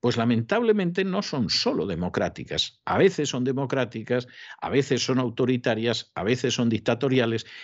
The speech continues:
pero todas tienen en común que no están dispuestas a que sus respectivas naciones se conviertan en protectorados y colonias de la agenda globalista.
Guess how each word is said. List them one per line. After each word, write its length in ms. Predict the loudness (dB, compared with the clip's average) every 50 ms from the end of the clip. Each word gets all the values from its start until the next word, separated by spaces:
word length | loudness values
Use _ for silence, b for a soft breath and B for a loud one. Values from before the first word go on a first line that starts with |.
| B B
pero 240 | 2 2 2 2
todas 580 | 0 2 _ 4 4 4 4 2 0 -2 -6 -2
tienen 380 | 2 4 4 4 4 2 2 2
en 160 | 0 0 0
común 480 | 0 2 4 4 4 4 4 2 0 0
que 160 | 2 4 4
no 460 | 4 4 4 4 4 2 2 -2 -6 -6
están 600 | -4 -4 -4 -4 -2 0 0 0 0 -2 -6 -10
dispuestas 920 | _ -12 -8 -8 -8 -8 0 2 4 4 4 2 -4 -10 -8 -8 -8 -8 B B B B B B B
a 120 | -6 -6
que 100 | -4 -4
sus 300 | -4 -4 -2 -2 -4 -2
respectivas 800 | 0 0 0 0 0 -2 -4 -4 -4 0 0 2 2 2 0 0
naciones 500 | -4 -4 -2 -2 -2 0 0 0 -2 -2
se 160 | -2 -4 -4
conviertan 840 | -2 -2 0 0 2 4 6 6 6 4 2 -2 -4 -4 -2 -2 B B B B B
en 180 | B -2 -2 0
protectorados 920 | -2 -4 -4 -2 -2 -4 0 2 2 4 4 4 2 0 0 -2 -6 -6 _
y 120 | -4 -2
colonias 500 | 0 2 2 2 2 2 2 2 2 2
de 100 | 0 0
la 100 | -2 -2
agenda 340 | -4 -2 -2 -2 -2 -4 -6
globalista. 680 | -6 -6 -6 -6 -6 -8 -8 -6 -8 -8 -8 -10 -18